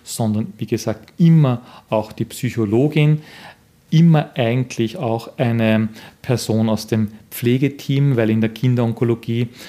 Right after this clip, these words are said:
spielen die Krankenschwestern und männlichen Pfleger eine ganz, ganz wesentliche Rolle, weil sie, äh, sehr viel Zeit in den Zimmern verbringen, um diese Kinder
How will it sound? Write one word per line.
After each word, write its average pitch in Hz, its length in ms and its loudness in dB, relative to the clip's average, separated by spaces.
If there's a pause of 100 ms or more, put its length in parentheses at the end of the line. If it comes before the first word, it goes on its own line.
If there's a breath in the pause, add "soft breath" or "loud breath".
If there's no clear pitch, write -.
(240 loud breath)
spielen 117 460 -4
die 110 100 -4
Krankenschwestern 110 1080 -6
und 113 260 -2
männlichen 110 440 -2
Pfleger 113 320 -2
eine 113 140 -2
ganz, 110 460 -6
ganz 110 260 -2
wesentliche 107 560 -2
Rolle, 113 460 0
weil 113 260 -6
sie, 113 320 -2 (440 loud breath)
äh, 113 300 -4
sehr - 300 -6
viel 127 200 -2
Zeit 110 320 -2
in 113 120 -2
den 113 180 -2
Zimmern 117 400 -2 (200 loud breath)
verbringen, 117 640 -2
um 120 160 -2
diese 113 240 -4
Kinder 113 540 -2